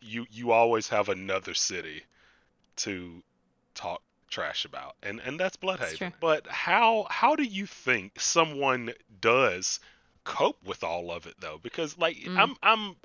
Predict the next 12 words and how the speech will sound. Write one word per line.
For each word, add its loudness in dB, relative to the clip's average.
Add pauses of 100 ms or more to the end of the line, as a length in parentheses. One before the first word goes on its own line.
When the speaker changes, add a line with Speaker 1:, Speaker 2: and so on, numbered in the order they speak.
Speaker 1:
I'm 2
just -6 (200)
ranting 6
here, -2
and -2
I'm -6
kinda 2
just -6
thinking 0
about 0
how, 0 (200)
jokingly, 6